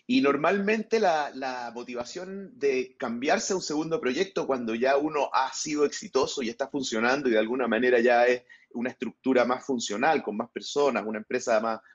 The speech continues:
propiamente tal, digamos, y eso normalmente ocurre no antes de los tres, cuatro años desde empezar, eh, eh, es que de alguna manera esa nueva estadio de la realidad, em,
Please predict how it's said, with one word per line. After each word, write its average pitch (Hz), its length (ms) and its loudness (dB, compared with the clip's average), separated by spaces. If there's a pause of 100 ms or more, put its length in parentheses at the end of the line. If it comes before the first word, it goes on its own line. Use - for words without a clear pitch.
propiamente 117 540 -2
tal, 131 200 0
digamos, 101 400 -4
y 117 40 -2
eso 113 160 -6
normalmente 110 640 -2
ocurre 117 380 0 (280)
no 113 260 2
antes 120 320 0
de 101 80 2
los 95 220 0
tres, 117 320 2
cuatro 107 320 2
años 107 400 0
desde 101 160 -6
empezar, 101 500 -4 (600)
eh, 92 500 4
eh, 92 460 2
es - 180 0
que 135 440 2
de 123 100 -2
alguna 139 280 -4
manera 160 380 -2
esa 190 240 -8
nueva 202 840 -6
estadio 196 760 -4
de 190 100 -2
la 185 80 -2
realidad, 175 640 -2 (580)
em, 120 680 0